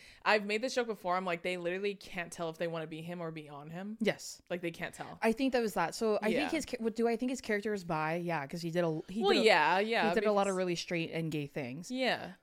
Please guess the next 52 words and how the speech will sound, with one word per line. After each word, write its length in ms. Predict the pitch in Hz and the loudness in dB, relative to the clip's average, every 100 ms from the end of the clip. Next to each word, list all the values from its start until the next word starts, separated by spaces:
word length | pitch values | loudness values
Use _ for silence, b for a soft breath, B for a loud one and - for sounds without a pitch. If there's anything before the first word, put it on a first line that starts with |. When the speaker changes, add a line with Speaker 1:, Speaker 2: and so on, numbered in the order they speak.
| _ | _
Speaker 2:
Um, 420 | 196 190 160 139 - | 0 0 0 -4 -6
but 180 | 185 202 | -2 0
I 120 | 190 | 0
think, 260 | 185 208 196 | 0 -4 -4
no, 100 | 202 | -4
I 80 | 185 | -4
think 140 | 202 | -4
he 80 | 208 | -4
was 80 | 202 | -4
just 260 | 190 - | -4 -4
so 200 | - 170 | -2 0
obsessed 580 | 175 - 165 160 - - - | 0 -2 -4 -4 -6 -12 -8
with 180 | 170 170 | -6 -4
his 200 | 175 165 | -6 -6
lifestyle 480 | 143 156 190 180 170 | -8 -6 -2 -2 0
and 80 | 180 | 4
who 60 | |
Speaker 1:
Yeah. 120 | 180 | 4
Speaker 2:
he 80 | 165 | 4
was 180 | 160 160 | 2 0
as 140 | 165 | -2
a 60 | 160 | -6
person. 360 | - 151 - 190 | -8 -10 -6 -2
Speaker 1:
To 40 | |
the 120 | 208 220 | 0 0
point 260 | 220 214 | 0 -2
where 80 | 208 | 0
you, 180 | 202 185 | -2 -2
like, 280 | 180 165 - | -2 -2 -6
can't 340 | - 190 - | -6 -4 -4
tell 600 | - 185 165 170 180 - | -4 -2 0 -2 -4 -6
if 220 | - 175 180 | -6 -6 -4
you're, 120 | 170 | -4
like, 380 | 160 147 165 _ _ _ _ - | -2 -4 -6 _ _ _ _ -6
if 160 | 185 | -4
it's 180 | 190 - | -4 -4
solely 420 | - 196 190 196 | -2 0 0 -2
sexual 320 | 190 175 190 | -2 -4 -4
attraction 440 | 175 170 165 196 190 | -4 -2 -2 -4 -6
or 120 | 170 | -6
if 100 | 175 | -6
it's, 100 | 165 | -6
like, 160 | 165 - | -6 -8
envy. 500 | 165 165 175 196 220 | -10 -8 -6 -6 0
Speaker 2:
Yeah. 280 | 220 170 196 - _ _ _ _ _ _ _ _ 226 | 2 0 -2 -16 _ _ _ _ _ _ _ _ -2
Envy 340 | 220 214 202 | -2 -2 -4
and, 200 | 185 196 | -4 -6
like, 120 | 175 - | -6 -6
also 240 | 180 180 | -6 -6
jealousy 480 | 165 143 151 - 135 | -4 -6 -6 -10 -10
as 180 | - - | -10 -10
well. 340 | 104 - | -10 -10